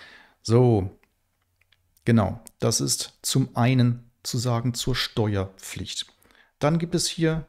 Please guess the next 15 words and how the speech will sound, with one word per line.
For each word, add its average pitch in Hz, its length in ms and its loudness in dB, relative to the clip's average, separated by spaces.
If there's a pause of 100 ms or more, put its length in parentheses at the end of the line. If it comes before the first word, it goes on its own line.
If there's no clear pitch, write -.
die 123 300 -2
nächste 127 400 -2
Sache, 127 260 -2
das 117 180 -4
nächste 120 280 -4
Thema, 147 400 -2 (340)
die 131 100 -2
Berechnung. 123 540 0 (420)
Die 117 100 -2
Berechnung 117 520 0
der 104 300 -2
Körperschaftssteuer, 107 1200 -4 (600)
nämlich, 120 640 2
ähm, 110 480 2 (180)
Jahresüberschuss 131 1000 -2